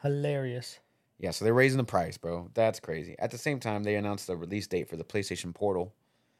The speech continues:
Speaker 2: or the
Speaker 1: Yep.
Speaker 2: P S P. P S Portal?
Speaker 1: P S Portal.
Speaker 2: We're gonna go with P S Portal.
Speaker 1: Yep.
Speaker 2: Um,
Speaker 1: November?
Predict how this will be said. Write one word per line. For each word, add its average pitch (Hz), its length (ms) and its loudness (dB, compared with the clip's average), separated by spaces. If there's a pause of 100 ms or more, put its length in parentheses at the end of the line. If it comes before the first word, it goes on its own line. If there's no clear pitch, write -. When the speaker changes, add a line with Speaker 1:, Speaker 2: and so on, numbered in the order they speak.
(320)
Speaker 2:
or 104 80 0
the 95 80 4
Speaker 1:
Yep. 165 100 2
Speaker 2:
P 101 120 2
S 90 100 0
P. 90 320 -6 (1300)
P 107 180 -2
S 92 180 0
Portal? 120 580 -4 (280)
Speaker 1:
P 135 80 0
S 127 120 0
Portal. 123 320 -4 (140)
Speaker 2:
We're 92 120 -20
gonna 101 120 -4
go 98 100 0
with 95 100 -6
P 101 100 -10
S 98 80 -6
Portal. 104 320 -10 (260)
Speaker 1:
Yep. 175 140 -2 (220)
Speaker 2:
Um, 101 920 2
Speaker 1:
November? 147 440 -2